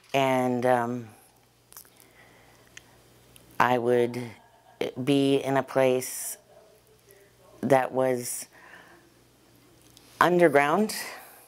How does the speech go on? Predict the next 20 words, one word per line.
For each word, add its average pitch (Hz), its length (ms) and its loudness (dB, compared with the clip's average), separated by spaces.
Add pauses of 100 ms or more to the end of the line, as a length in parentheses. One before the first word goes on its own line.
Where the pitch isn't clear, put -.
(960)
most 165 320 0
of 170 80 -2
the 175 80 6
time. 208 380 -2 (1160)
It 135 220 0
wasn't, 139 400 0 (180)
I 139 80 -4
don't 139 300 2
remember 139 480 2 (100)
ever 120 260 0
being 117 380 -6
up - 380 -6 (680)
in 113 140 -6
the 107 120 -8
air. 110 140 0
I 123 80 2
remember 143 340 2
being 127 240 0
in 113 120 -4
the 95 100 -10